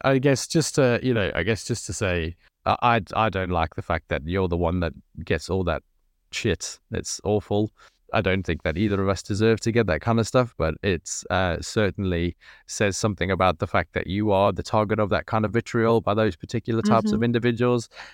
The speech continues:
Speaker 1: And I suppose,
Speaker 2: Yeah.
Speaker 1: you know, one of the things that makes me think about how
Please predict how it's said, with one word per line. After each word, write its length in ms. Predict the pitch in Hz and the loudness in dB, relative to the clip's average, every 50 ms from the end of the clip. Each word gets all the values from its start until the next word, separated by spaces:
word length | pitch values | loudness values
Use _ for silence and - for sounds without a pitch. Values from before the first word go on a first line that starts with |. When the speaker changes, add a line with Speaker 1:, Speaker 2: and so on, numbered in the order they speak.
| - - - | -12 -6 -2
Speaker 1:
And 120 | 107 104 | 0 0
I 60 | 95 82 | 0 0
suppose, 340 | - 90 - 107 98 92 | -2 -4 -2 0 2 4
Speaker 2:
Yeah. 200 | 95 180 - - - | 4 2 2 0 -2
Speaker 1:
you 80 | - 107 | -2 0
know, 180 | 101 98 92 82 | 0 2 2 0
one 260 | - - - 104 95 | -2 -2 -2 -2 -2
of 100 | 98 92 | -2 -4
the 80 | 92 - | -4 -4
things 480 | - 95 95 92 90 90 87 - - - _ _ _ - | -4 -2 -2 -2 -2 -4 -6 -8 -12 -16 _ _ _ -6
that 60 | - | -2
makes 260 | 98 90 82 - - | -2 -2 -2 -2 -4
me 80 | 92 87 | -6 -6
think 200 | - 85 82 - | -4 -6 -4 -2
about 220 | 78 87 90 87 | 0 0 2 2
how 560 | 82 92 90 85 82 82 78 78 71 - - | 2 2 2 2 0 0 -2 -4 -6 -8 -10